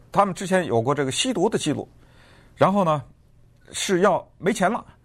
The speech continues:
杀了爸爸是拿钱，呃，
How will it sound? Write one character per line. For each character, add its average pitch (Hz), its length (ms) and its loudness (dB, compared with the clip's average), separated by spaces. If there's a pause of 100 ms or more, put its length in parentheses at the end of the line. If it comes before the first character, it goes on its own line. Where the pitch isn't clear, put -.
(100)
杀 254 300 2
了 196 80 0
爸 190 240 2
爸 127 180 -6
是 139 240 -14
拿 160 160 -2
钱， 160 240 -4 (840)
呃， 151 400 2